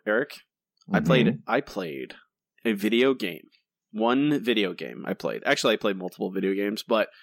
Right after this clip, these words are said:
Speaker 1: this is the
Speaker 2: Uh,
Speaker 1: new,
Speaker 2: uh, uh,
Speaker 1: the
Speaker 2: you do,
Speaker 1: newest.
Speaker 2: you do play multiple video games.
Speaker 1: Yes, this is the newest game that I've pl-, been playing, and I'm going to finish it.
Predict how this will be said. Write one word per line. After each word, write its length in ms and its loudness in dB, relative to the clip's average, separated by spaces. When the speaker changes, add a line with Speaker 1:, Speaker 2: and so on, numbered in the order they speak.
Speaker 1:
this 160 4
is 100 -2
the 100 6
Speaker 2:
Uh, 60 6
Speaker 1:
new, 180 8
Speaker 2:
uh, 60 6
uh, 40 4
Speaker 1:
the 220 0
Speaker 2:
you 140 4
do, 200 8
Speaker 1:
newest. 220 4
Speaker 2:
you 100 4
do 160 4
play 220 4
multiple 420 0
video 260 4
games. 460 2
Speaker 1:
Yes, 220 0
this 180 0
is 100 -2
the 100 2
newest 260 2
game 340 2
that 120 2
I've 180 0
pl-, 140 0
been 240 2
playing, 520 0
and 140 0
I'm 300 -4
going 140 0
to 60 -4
finish 300 0
it. 240 0